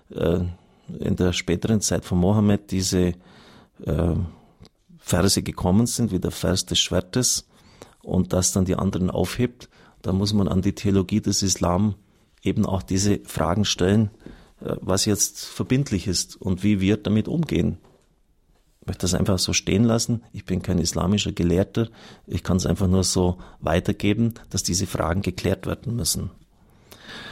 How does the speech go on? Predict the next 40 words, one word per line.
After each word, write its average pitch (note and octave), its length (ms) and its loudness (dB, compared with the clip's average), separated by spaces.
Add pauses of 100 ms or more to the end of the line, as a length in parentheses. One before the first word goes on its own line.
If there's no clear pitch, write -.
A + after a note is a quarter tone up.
(200)
Dann - 240 2
geht's F#2 220 2
weiter F2 260 2
mit F#2 200 2
den F#2 120 6
Nichtchristen. - 800 0 (400)
Die F#2+ 80 4
Nichtchristen, A2+ 640 2
so E2+ 100 -2
der E2 120 0
Papst - 480 -2
jetzt, - 360 -6 (680)
können A2+ 380 4
dank F#2+ 240 0
der - 100 0
ungeschuldeten A2 760 0
göttlichen F#2 380 0
Initiative G2 720 2
und F2 100 2
wenn F2+ 140 4
sie F2 140 -2
treu F#2 260 2
zum F#2 240 -2
Gewissen G#2 360 0
stehen, A2 280 2
durch F2+ 160 0
Gottes F2 320 -2
Gnade F2+ 340 0
gerechtfertigt - 800 -2 (380)
und G#2 160 4
auf G2+ 80 2
diese A#2 340 0
Weise F#2 320 2
mit - 140 -2
dem - 100 0
österlichen G2 480 -2
Geheimnis F2+ 540 2
Christi - 340 -2
verbunden G#2+ 560 0
werden. - 380 -4